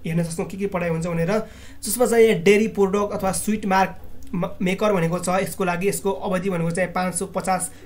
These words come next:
आवर्स हुनेछ। अनि त्यसरी कम्युनिटी लाइफ स्टक एन्ड असिस्टेन्ट भनेको छ, यसको पनि सेम नै हुनेछ। अनि त्यसरी तपाईँले देख्न सक्नुहुन्छ यहाँनिर चाहिँ यसको चाहिँ चार सौ बाइस हुनेछ, sorry। अनि त्यसै गरी यहाँनिर तपाईँले इजिली रूपमा हेर्न सक्नुहुन्छ सम्पूर्ण कोर्सहरू तपाईँले देख्न सक्नुहुन्छ। यहाँनिर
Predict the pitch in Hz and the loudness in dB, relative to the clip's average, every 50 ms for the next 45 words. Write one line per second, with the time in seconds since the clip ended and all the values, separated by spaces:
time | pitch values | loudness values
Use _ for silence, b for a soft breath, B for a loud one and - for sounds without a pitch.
0 | B B 175 175 170 175 170 170 180 165 165 170 165 165 170 196 208 208 - - | B B -2 0 0 0 -2 -2 -4 -2 -2 -2 -2 -2 -2 -2 -4 -6 -10 -14
1 | - - - - - 180 190 180 170 196 185 175 170 - - - - - - - | -18 -16 -12 -6 -6 -4 -4 -2 -2 -2 -2 -4 -6 -8 -18 -20 -20 -20 -18 -16
2 | - - - - - - - - - - - 196 196 196 202 202 196 - 202 208 | -16 -16 -16 -18 -20 -18 -14 -12 -8 -2 2 2 4 6 6 6 6 6 4 2
3 | 196 190 190 202 202 - - - - 202 196 202 196 185 190 - 202 190 - - | 4 4 4 4 2 0 -4 -2 0 0 0 2 0 -2 -2 -2 -4 -4 -2 -2
4 | 196 - - 202 196 196 180 175 175 175 180 175 190 190 196 196 - - 180 190 | -4 -2 0 0 0 0 0 -2 -2 -4 -4 -2 -2 -2 -2 -4 -6 -6 -4 -2
5 | 190 180 170 - 196 190 185 185 180 175 175 180 175 175 185 185 190 185 - - | -2 -2 -2 -2 -2 0 0 -2 -2 -2 -4 -4 -2 0 0 0 0 -2 -6 -14
6 | - - - - - 180 180 185 170 180 196 190 196 185 175 175 180 180 185 185 | -20 -20 -14 -8 -4 -4 -4 -4 -2 -4 -4 -2 -2 -4 -2 -4 -6 -6 -4 -6
7 | 185 180 185 185 175 170 175 175 175 190 185 185 196 - - - - - - - | -4 -2 -2 -2 0 0 -2 -2 0 0 -2 -2 -4 -8 -12 -20 -20 -20 -20 -20
8 | - - - - - - 208 - - - - - - - 202 185 202 190 - - | -20 -20 -20 -20 -18 -18 -16 -16 -14 -10 -6 -6 -4 -4 -4 -2 -2 -2 0 0
9 | 185 185 180 175 - 185 170 175 170 175 170 165 160 160 - - - 170 185 220 | 0 0 0 0 -2 -2 -2 -2 -2 -2 -4 -4 -4 -4 -6 -6 -4 -2 -2 -4
10 | 220 B B B B B B 196 214 214 208 220 220 214 220 220 - - - - | -4 B B B B B B -2 0 0 2 2 4 4 4 4 2 0 0 0
11 | 170 170 175 196 196 196 190 190 214 214 170 196 208 190 214 202 196 170 170 175 | 0 2 2 2 2 2 0 0 0 0 0 0 -2 -2 0 0 2 2 2 2
12 | 185 185 196 185 190 185 180 170 196 190 185 185 - - - 202 196 196 - 226 | 0 -2 -2 -2 -2 -2 -2 0 0 0 0 -2 -4 -6 -4 -4 -4 -2 0 0
13 | 214 196 196 - 196 180 165 180 180 170 180 175 175 170 175 170 170 165 170 165 | 0 0 0 0 -2 -2 -2 -4 -4 -4 -4 -4 -4 -6 -6 -4 -4 -6 -6 -6
14 | 175 175 175 180 170 165 170 | -6 -6 -6 -4 -2 -2 0